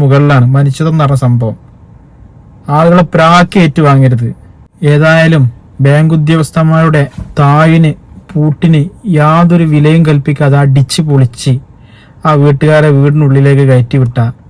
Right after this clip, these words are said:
ആ നാട്ടുകാർക്കാണ് ഇന്നത്തെ ലൈക്ക്. പൊളിച്ച് നാട്ടുകാരായ എങ്ങനെ വേണം? ഇവിടെ എന്താ ചോദിക്കാനും പറയുന്ന ആളില്ലേ? ഏ, ഒരു മനുഷ്യത്വം എന്ന് പറഞ്ഞ സാധനല്ലേ? ഏതായാലും നാട്ടുകാർ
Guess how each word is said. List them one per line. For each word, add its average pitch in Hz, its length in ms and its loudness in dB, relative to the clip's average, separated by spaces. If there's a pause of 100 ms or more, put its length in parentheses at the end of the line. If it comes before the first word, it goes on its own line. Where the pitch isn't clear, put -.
(360)
ആ 165 40 2 (180)
നാട്ടുകാർക്കാണ് 143 840 0 (340)
ഇന്നത്തെ 135 340 0 (800)
ലൈക്ക്. 120 300 -4 (1000)
പൊളിച്ച് 147 360 -2 (1000)
നാട്ടുകാരായ 143 640 -2
എങ്ങനെ 123 260 2
വേണം? 107 200 -6 (800)
ഇവിടെ 139 160 -4
എന്താ 143 120 0 (100)
ചോദിക്കാനും 151 500 0
പറയുന്ന 143 340 2
ആളില്ലേ? 123 340 2 (720)
ഏ, - 20 4 (1500)
ഒരു 139 180 2
മനുഷ്യത്വം 147 400 0
എന്ന് 170 100 2
പറഞ്ഞ 160 200 -2
സാധനല്ലേ? 143 600 2 (800)
ഏതായാലും 160 300 0
നാട്ടുകാർ 156 340 0